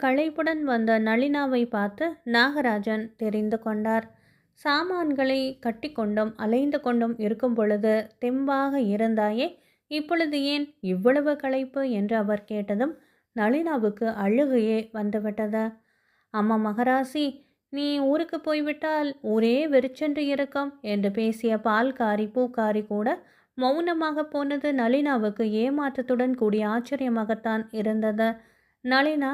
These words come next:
அவர்களுடைய புகழ்ச்சிக்கு வசப்பட்டு தன் புடவைகள், துணிகள் முதலியவைகளை தாராளமாக வாரி வாரி கொடுத்ததை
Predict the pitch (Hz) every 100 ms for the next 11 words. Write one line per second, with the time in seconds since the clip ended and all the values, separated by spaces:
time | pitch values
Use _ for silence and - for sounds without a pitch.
0 | 294 240 233 294 302 285 220 214 214 214
1 | 233 262 254 240 214 220 220 220 226 214
2 | 208 320 330 - _ _ 277 277 269 269
3 | 294 277 220 220 220 220 - 240 254 269
4 | 269 285 247 233 285 294 262 220 208 214
5 | 214 202 208 240 277 277 247 214 214 208
6 | 208 226 269 233 214 214 214 220 220 247
7 | 240 214